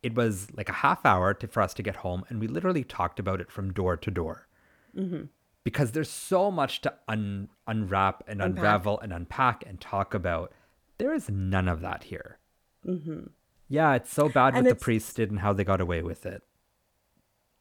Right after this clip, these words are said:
Speaker 2: Because also, like, they still are.
Speaker 1: And they still
Speaker 2: But, like,
Speaker 1: are, yeah.
Speaker 2: yeah.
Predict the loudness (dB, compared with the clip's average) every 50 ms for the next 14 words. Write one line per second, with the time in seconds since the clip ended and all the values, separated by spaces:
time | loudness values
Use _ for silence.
0 | _ _ _ -4 -4 -2 -2 -4 -4 -4 -6 -8 -4 -4 -4 -2 -2 -2 -4 -4
1 | -8 _ _ _ _ _ _ -2 2 2 4 4 2 0 -4 -8 -18 -12 -6 -4
2 | -4 -4 -4 -6 -6 -6 -8 -8 -6 -6 -4 -4 -2 0 0 -2 -2 -2 0 2
3 | 4 4 4 4 2 2 4 4 4 6 6 4 4 2 0 0 0 2 2 2
4 | 2 2 0